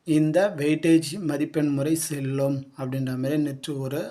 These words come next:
அரசாணை வெளியிட்டு இருந்தாங்க நண்பர்களே. இது நமது சப்ஸ்கிரைபர் ஒருத்தர் வந்து, "பி ஜி டி ஆர் பிக்கு இந்த வெயிட்டேஜ் மதிப்பெண் முறை பொருந்துமா?" அப்படின்னு கேட்டிருந்தாங்க. அவங்களுக்காகத்தான் இந்த பதிவு வந்து பதிவு பண்ணியிருக்கிறேன். நண்பர்களே, மீண்டும் சொல்றேன் பாருங்க, பி ஜி டி ஆர் பிக்கு அவங்க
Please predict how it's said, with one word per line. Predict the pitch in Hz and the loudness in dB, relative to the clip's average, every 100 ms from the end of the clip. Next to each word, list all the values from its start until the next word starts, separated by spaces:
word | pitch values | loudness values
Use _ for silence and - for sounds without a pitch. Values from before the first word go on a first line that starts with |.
| 220 | -10
அரசாணை | 139 135 139 139 135 | -8 -4 -2 -2 -2
வெளியிட்டு | 131 135 135 131 | -2 -4 -4 -6
இருந்தாங்க | 131 127 127 | -4 -4 -6
நண்பர்களே. | 123 127 127 123 127 151 - - - - - - | -6 -6 -8 -8 -4 -4 -4 -12 -20 -20 -20 -6
இது | 156 170 | 2 6
நமது | 165 151 143 139 139 | 8 6 2 -4 -4
சப்ஸ்கிரைபர் | 143 - 202 196 180 175 | -4 -2 2 4 6 6
ஒருத்தர் | 156 - 147 | 4 2 -2
வந்து, | 147 143 151 156 208 254 - - - _ - | -2 0 0 2 2 0 -16 -20 -20 _ 2
"பி | 160 190 | 4 4
ஜி | 196 | 2
டி | 196 180 175 | 2 6 6
ஆர் | 160 | 6
பிக்கு | 156 156 | 0 0
இந்த | 185 170 | 2 2
வெயிட்டேஜ் | 151 160 165 165 160 | 4 2 2 2 2
மதிப்பெண் | 151 147 160 151 | 2 -2 -2 0
முறை | 147 143 156 | 0 0 -2
பொருந்துமா?" | 160 147 139 151 151 | -2 -4 0 2 2
அப்படின்னு | 143 135 143 139 | 0 -2 -4 -4
கேட்டிருந்தாங்க. | 143 135 131 127 123 123 135 180 220 - | -8 -6 -6 -6 -8 -4 0 0 0 -4
அவங்களுக்காகத்தான் | 139 165 175 165 165 156 147 139 170 | 0 2 2 2 2 2 0 2 4
இந்த | 170 147 | 4 2
பதிவு | 139 139 147 147 | 0 -2 -2 -2
வந்து | 139 135 139 | -2 -4 -4
பதிவு | 139 135 139 135 | -6 -6 -6 -4
பண்ணியிருக்கிறேன். | 131 131 127 127 143 175 - - - - - | -4 -6 -8 -4 0 -2 -4 -18 -18 -20 -16
நண்பர்களே, | 135 143 156 147 156 170 | -6 0 2 2 2 4
மீண்டும் | 156 160 156 | 6 6 4
சொல்றேன் | 160 143 147 147 | -2 -4 -2 -2
பாருங்க, | 139 135 139 170 220 - | -4 -4 0 0 -2 0
பி | 160 190 | 2 4
ஜி | 180 175 | 0 -4
டி | 170 165 | 0 0
ஆர் | 160 151 | 0 -4
பிக்கு | 151 - 196 208 | -8 -2 0 0
அவங்க | 196 135 139 | -4 -4 -2